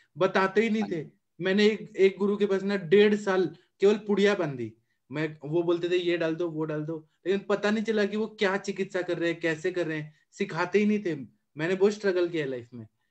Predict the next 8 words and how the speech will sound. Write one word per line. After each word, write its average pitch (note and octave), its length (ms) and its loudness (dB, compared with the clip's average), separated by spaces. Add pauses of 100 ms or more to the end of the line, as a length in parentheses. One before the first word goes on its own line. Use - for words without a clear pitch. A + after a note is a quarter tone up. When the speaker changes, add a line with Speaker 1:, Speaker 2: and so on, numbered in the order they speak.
(240)
Speaker 1:
तो E3 80 -8
मैंने E3+ 240 0
कसम F#3+ 360 0
खाई D#3 220 -4
कि - 380 -12
मैं E3 300 0
सिखाऊंगा D3+ 440 -6
सबको। A2 440 -12